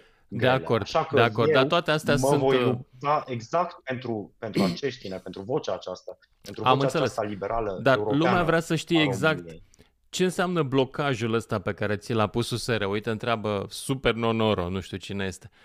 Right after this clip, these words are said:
Speaker 1: Adică ce s-, noi să știi că suntem cu adevărat interesați cum a ajuns U S R-ul de la șaptesprezece, optsprezece. Cât, cât avea avut, uh, U S R-ul când ai ajuns tu europarlamentar?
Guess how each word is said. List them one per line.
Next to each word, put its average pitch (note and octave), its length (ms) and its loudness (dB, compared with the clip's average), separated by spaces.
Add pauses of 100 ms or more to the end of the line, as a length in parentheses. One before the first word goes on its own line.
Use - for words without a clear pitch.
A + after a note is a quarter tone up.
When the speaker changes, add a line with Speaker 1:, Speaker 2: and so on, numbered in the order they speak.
(200)
Speaker 1:
Adică C3+ 240 0
ce - 280 -4
s-, - 220 -10 (360)
noi F#3 280 0
să G3+ 120 -4
știi G3 160 -4
că - 80 -2
suntem E3+ 400 -2 (120)
cu D3 120 0
adevărat C#3 440 2
interesați C3 600 -4
cum C#3+ 220 -6
a C3+ 40 -2
ajuns B2+ 260 -4
U D3 60 -8
S - 100 -12
R-ul A#2+ 280 0
de G#2+ 100 -2
la G2 300 0 (640)
șaptesprezece, A#2+ 1200 -4
optsprezece. A#2+ 540 -6
Cât, - 280 -4
cât B3 160 -2
avea D3+ 220 4
avut, B2+ 240 0
uh, C3 200 4
U B2 80 2
S C3 100 -4
R-ul B2+ 220 2
când B2+ 160 -2
ai A#2+ 60 6
ajuns A#2 200 0
tu - 80 -6
europarlamentar? G2+ 880 -2